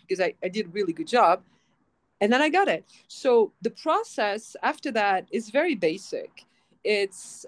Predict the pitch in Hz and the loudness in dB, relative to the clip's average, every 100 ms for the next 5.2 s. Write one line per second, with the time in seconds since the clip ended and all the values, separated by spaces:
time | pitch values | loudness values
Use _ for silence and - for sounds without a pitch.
0 | - 190 180 180 - 311 330 - 220 208 | -2 0 2 0 0 0 0 -2 0 2
1 | 196 196 190 - - 214 - - 233 190 | 2 2 0 -2 -4 -8 -6 2 2 2
2 | 165 - - - _ _ _ _ _ _ | -2 -4 -12 -20 _ _ _ _ _ _
3 | _ - - 185 208 208 196 175 _ - | _ -20 -8 -2 0 2 0 -2 _ -10
4 | - 339 370 - 208 220 165 151 196 - | -2 0 0 -2 -4 -4 -6 -6 -8 -10
5 | - | -12